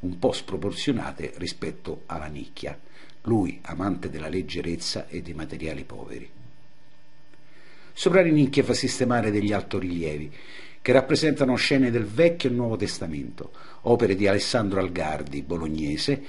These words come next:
insieme al ticinese Antonio Raggi. Il primo è autore della statua di Papa Innocenzo, conservata nei Musei Capitolini, mentre il secondo lo abbiamo incontrato a San Carlino,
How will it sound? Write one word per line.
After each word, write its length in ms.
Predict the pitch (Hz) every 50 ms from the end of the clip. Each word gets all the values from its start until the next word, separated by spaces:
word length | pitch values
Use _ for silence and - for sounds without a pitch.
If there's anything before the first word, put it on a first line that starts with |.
| - - - -
insieme 360 | 135 139 139 - 143 127 110
al 140 | 107 95 -
ticinese 680 | - 151 143 - 151 110 90 85 82 - - 98 90 -
Antonio 540 | - 113 104 92 87 - 90 85 87 85
Raggi. 500 | 80 78 71 71 - - - 73 78 78 - - - - - - - - - - - - - - - - - - - -
Il 200 | - 190 170 175
primo 460 | - - 95 92 87 101 131 - -
è 80 | -
autore 360 | 135 143 147 147 180 175 151 135
della 160 | 120 110 113
statua 300 | - - 147 135 127 110
di 80 | 113
Papa 260 | 110 - 131 127 113 110
Innocenzo, 800 | 113 101 104 101 - 110 90 76 76 71 - - - 80 73 - - - - - - -
conservata 580 | - 104 95 - - 123 110 131 151 127 123
nei 120 | 110 107 104
Musei 260 | 107 101 - 120 101
Capitolini, 720 | 90 107 101 104 92 98 95 92 87 76 71 71 76 73 - - - - - - - -
mentre 340 | - 180 196 175 139 151 127
il 60 | -
secondo 420 | - 170 147 135 117 95 90 98
lo 80 | 104 110
abbiamo 260 | 117 120 143 135 139
incontrato 560 | 139 131 - - 143 135 135 - 117 104 98
a 40 | 95
San 300 | - - - 139 139 131
Carlino, 720 | - 117 104 95 98 92 80 71 76 87 120 131 - -